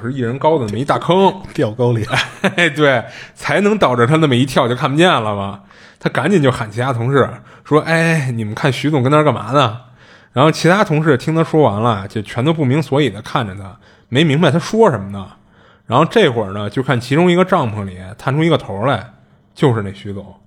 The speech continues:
Speaker 2: 嗯。
Speaker 1: 就问他说：“你叫我干嘛呀？说什么呢？”然后这会儿他就有点懵了。那徐总如果刚才就是在帐篷里的话，那他从镜子里看到那跳下去的人是谁啊？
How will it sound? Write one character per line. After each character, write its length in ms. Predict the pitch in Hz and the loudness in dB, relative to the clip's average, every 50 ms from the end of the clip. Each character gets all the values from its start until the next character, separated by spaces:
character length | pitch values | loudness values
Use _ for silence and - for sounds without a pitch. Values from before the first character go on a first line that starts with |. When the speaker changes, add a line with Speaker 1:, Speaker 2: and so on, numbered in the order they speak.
| _ - | _ -14
Speaker 2:
嗯。 400 | 98 98 95 95 92 92 92 90 87 - _ | -12 -12 -12 -12 -14 -14 -16 -16 -18 -16 _
Speaker 1:
就 140 | - 127 | 0 2
问 260 | 127 151 156 131 104 95 | 2 2 2 0 -2 -6
他 160 | 101 95 - - _ _ _ _ _ | -10 -12 -16 -20 _ _ _ _ _
说 80 | - 156 | -4 -2
：“你 80 | 151 123 | -2 -2
叫 220 | 120 - 147 131 | 0 2 2 2
我 60 | 110 | 2
干 100 | 104 107 | 0 -2
嘛 240 | 98 98 95 98 - | -4 -4 -6 -6 -2
呀？ 140 | 131 131 120 | -2 -2 -2
说 200 | 117 - - 156 | -2 2 2 4
什 60 | 143 | 4
么 100 | 110 95 104 | 2 2 0
呢？” 180 | 127 139 127 - - - - - - - - - - _ _ _ _ _ | 2 2 2 0 -4 -10 -18 -18 -18 -18 -18 -20 -20 _ _ _ _ _
然 140 | 120 123 | 0 0
后 20 | 156 - | 0 2
这 140 | - 202 160 | 2 2 4
会 100 | 120 113 | 4 2
儿 40 | 101 | 2
他 120 | 139 170 | 2 4
就 80 | 165 135 | 4 4
有 100 | 117 139 | 4 4
点 140 | 160 131 | 4 2
懵 300 | 104 107 143 165 175 175 | 2 0 0 0 0 0
了。 200 | 131 98 - - - _ _ _ _ _ _ _ - - | -2 -4 -6 -10 -16 _ _ _ _ _ _ _ -4 0
那 100 | 180 165 | 0 0
徐 280 | 131 - - 135 190 | 0 0 0 2 4
总 140 | 196 175 120 | 4 4 2
如 160 | 107 107 135 170 | 2 2 4 4
果 120 | 156 117 | 4 4
刚 240 | 107 139 147 160 165 | 4 2 2 4 4
才 320 | 160 147 156 156 165 170 - - - _ _ _ _ _ _ _ _ | 4 4 4 4 2 0 -2 -6 -16 _ _ _ _ _ _ _ _
就 160 | - 139 127 | 2 2 2
是 420 | 113 - 113 107 104 104 107 - - _ _ _ _ | 2 0 -2 -2 -2 -4 -6 -10 -16 _ _ _ _
在 120 | - 160 | -4 -2
帐 240 | 160 - 190 160 123 | 2 2 2 2 2
篷 120 | 117 113 | 2 -2
里 100 | 104 101 95 | -4 -4 -6
的 80 | 98 | -8
话， 300 | 107 113 110 101 95 98 107 | -6 -6 -4 -4 -6 -6 -4
那 120 | 135 127 | -4 -4
他 160 | 113 127 156 | -2 -2 -4
从 160 | 147 165 170 | -2 -2 -4
镜 200 | 175 - 202 170 | 0 2 2 2
子 80 | 127 110 | 2 -2
里 100 | 101 101 | -6 -10
看 200 | 107 - 120 113 | -12 -10 -10 -8
到 120 | 107 107 107 | -6 -6 -6
那 100 | 110 113 | -6 -8
跳 320 | 113 - - 175 147 113 | -8 -2 0 2 2 2
下 60 | 101 | 0
去 40 | 98 | -4
的 80 | 101 98 | -8 -10
人 160 | 98 101 101 | -10 -12 -10
是 120 | 101 107 | -10 -10
谁 120 | 101 - 95 | -12 -12 -12
啊？ 200 | 85 101 98 - | -12 -14 -14 -16